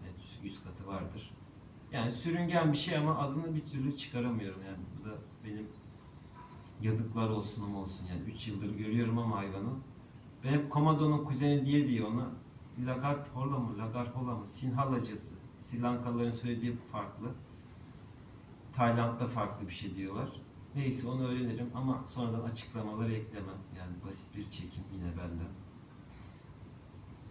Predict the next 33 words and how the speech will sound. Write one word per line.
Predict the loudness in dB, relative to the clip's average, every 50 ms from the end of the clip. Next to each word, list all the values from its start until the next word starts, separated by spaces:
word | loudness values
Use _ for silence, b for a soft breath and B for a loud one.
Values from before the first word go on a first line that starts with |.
| -14 -14 -14 -14 -14 -14 -14 -14 -14 -4 4
Evet, | 6 6 8 8 6
bu | 4 6
videoyu | 6 6 6 6 6 6 6
neden | 6 6 6 6 6
yapmak | 6 6 6 2 0 -2 -4
istedim? | -6 -6 -4 0 2 4
Gerçekten | 4 4 4 2 0 -2 -2 0 0 2 2 4 4
bir | 4 4
bilgim | 4 4 4 4 4 4 6
yok | 6 4 4 2 2
ama | 2 2 2 2 0 -2 -4 -6 -12 -10 -8 -6
<laughs> | -4 -4 -4 -4 -2 2 4
neden | 6 6 6 6 6 6 8
derseniz | 8 8 6 6 4 2 2 2 0 0
sabah | -2 0 2 2 2 2 0
gibi | -2 -2 0
böyle | 2 2 2 2 2 0 0 -2 -6 -6
o | -4
düşük | -4 -4 -4 -4 -2 0
enerji, | 0 2 2 0 -2 -4 -4 -4 -4
yani | -4 -4 -4 -6 -8 -10 -12 -12 -12 -12 -12 -12 -6 0
yine | 4 4 6
ye-, | 6 6 4 4 4
yeni | 6 8 8 8 6
kalkmış | 6 6 4 4 4 2 -4 -8 -8 -6
enerji | -6 -4 -2 -2 -2 0 0 0
ve | 0 0
pratiğe | 0 0 0 2 2 2 2
hazırlanma | 2 2 2 0 0 0 0 0 -2
takan | -4 -6 -4 -2 0 0 2 2 2
böyle | 0 0 -2
bir | -2
şeydim. | -2 -2 -2 -2 -2 -2 -4